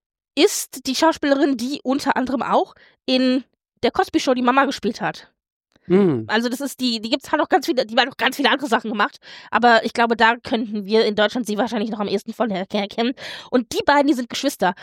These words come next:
Speaker 1: Und das Lustige ist, dass ich jedes Mal aufs Neue überrascht bin, weil ich's jedes Mal wieder vergesse.
Speaker 2: <laughs>
Speaker 1: Das ist immer so, "Ugh."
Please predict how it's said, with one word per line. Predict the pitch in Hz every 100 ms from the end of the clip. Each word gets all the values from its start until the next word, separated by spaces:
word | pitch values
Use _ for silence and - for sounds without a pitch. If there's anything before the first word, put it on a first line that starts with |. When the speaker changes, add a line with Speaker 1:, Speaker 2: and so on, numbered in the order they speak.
| - -
Speaker 1:
Und | 247
das | 262
Lustige | 262 392 - 269
ist, | 294
dass | -
ich | 294 -
jedes | 208 320 392
Mal | 370 339
aufs | 339
Neue | 247 320 320
überrascht | 262 240 -
bin, | 269
weil | 254
ich's | 277
jedes | 247 269
Mal | 240
wieder | 262
vergesse. | - - 269 - 180 -
Speaker 2:
<laughs> | 120 - 165 - 156 147
Speaker 1:
Das | - 254
ist | 339
immer | 370 415
so, | 262 - -
"Ugh." | 427